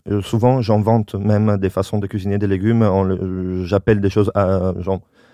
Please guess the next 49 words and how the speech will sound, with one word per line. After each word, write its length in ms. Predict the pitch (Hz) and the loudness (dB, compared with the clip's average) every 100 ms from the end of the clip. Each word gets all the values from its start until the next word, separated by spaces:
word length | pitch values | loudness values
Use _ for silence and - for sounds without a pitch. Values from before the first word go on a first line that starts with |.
| _ - | _ 0
des 120 | 110 | 4
légumes, 380 | 104 98 117 110 | 4 4 4 6
euh, 580 | 101 101 95 95 92 90 | 4 4 2 2 0 -2
je 120 | 92 | -8
sais 100 | 90 | -12
pas, 220 | - 82 - | -12 -12 -12
des 480 | 92 98 87 87 87 | -14 -12 -12 -8 0
haricots 300 | 101 104 104 | 2 4 4
verts 240 | 104 110 | 6 4
à 60 | 98 | 4
la 60 | 92 | 2
romaine. 480 | 98 95 104 113 127 _ - - - - | 2 2 2 0 -2 _ -20 -20 -10 0
Euh, 560 | 104 101 95 92 90 | 2 4 2 2 2
il 180 | 98 101 | 2 2
y 80 | 98 | 2
a 40 | |
absolument 420 | 90 90 104 101 98 | 0 2 2 4 4
pas 140 | 110 | 4
de, 240 | 101 92 | 4 2
d'haricots 340 | 95 95 98 98 | 2 0 0 2
verts 140 | 107 | 4
à 80 | 98 | 4
la, 100 | 90 - | 0 0
à 100 | 95 | 0
la 60 | 95 | 2
romaine, 340 | 117 135 117 92 | 4 4 4 0
ça 140 | - | -2
n'a 80 | 98 | -2
jamais 220 | 98 98 | 0 0
existé. 360 | 101 117 - 139 - - - - | 2 -2 -2 -4 -4 -20 -20 -6
Mais 280 | 113 120 123 | 2 4 4
le, 480 | 110 104 104 101 104 | 4 4 4 2 2
une 80 | 120 | 2
façon 340 | 127 117 139 | 2 2 0
que 100 | 135 | 0
j'ai 120 | 104 101 | -2 0
choisi 360 | - 110 127 | 0 2 2
de 80 | 104 | -2
cuisiner 320 | 107 104 101 | -2 0 0
des 80 | 95 | 2
choses, 200 | 123 135 | 0 2
ou 80 | 107 | 0
plutôt 320 | - 107 123 | -2 -2 0
de 120 | 107 | 0
dire 220 | 104 113 | 0 -2
haricots 320 | 95 104 104 104 | -2 -2 0 2
verts, 200 | 110 104 | 2 0
sauce 180 | 104 | -6
tomate, 460 | - 98 104 98 | -4 -2 -2 -2